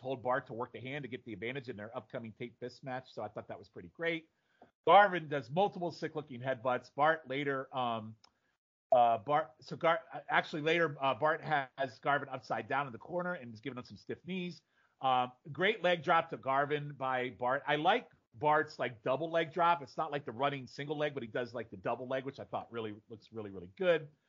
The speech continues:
Uh, J J and Tully come to ringside as Garvin fights back with more stiff headbutts. Bart fights back with stiff punches of his own. Um, Garvin's mannerisms as he's trying to get his shit together and fight back, I thought are really good. Garvin again with more headbutts, uh,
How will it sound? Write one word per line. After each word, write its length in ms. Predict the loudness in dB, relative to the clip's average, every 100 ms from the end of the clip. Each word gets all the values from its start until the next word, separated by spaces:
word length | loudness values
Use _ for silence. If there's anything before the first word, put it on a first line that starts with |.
| _ _ _ 0
Uh, 140 | 0
J 220 | 2 0 0
J 140 | -2
and 80 | -2
Tully 240 | 0 0
come 160 | 0 -2
to 60 |
ringside 480 | 0 -4 -2 0 0
as 100 | -2
Garvin 320 | 0 0 0
fights 260 | -4 -6 -4
back 280 | 0 0 0
with 120 | -10
more 180 | -8 -10
stiff 240 | -8 -10 -4
headbutts. 520 | -4 2 2 2 -8 _ _ _ 6
Bart 260 | 6 6 -4
fights 260 | -8 -8 -4
back 280 | 0 0 -2
with 120 | -16
stiff 200 | -12 -12 -6
punches 300 | -6 -6 -10
of 0 |
his 220 | -10 -2
own. 340 | 0 0 -6 -12 _ _ _
Um, 180 | -6 -2
Garvin's 420 | 6 8 8 0 0
mannerisms 680 | 0 0 -2 -2 -4 -8
as 120 | -8 -10
he's 120 | -6
trying 260 | -2 -2
to 40 | -2
get 140 | -4
his 80 | -6
shit 240 | -6 -12
together 420 | -6 -2 0 2 0
and 100 | -2
fight 240 | -6 -2
back, 260 | -2 -2 -4
I 60 | -8
thought 180 | -4 -2
are 80 | -2
really 260 | -2 -2
good. 320 | 0 -2 -2 -6 _ _ _ _
Garvin 300 | 4 4 2
again 280 | 0 -2 -2 -4
with 100 | -4
more 160 | -2 0
headbutts, 520 | 0 0 0 0 -2 _
uh, 140 | -6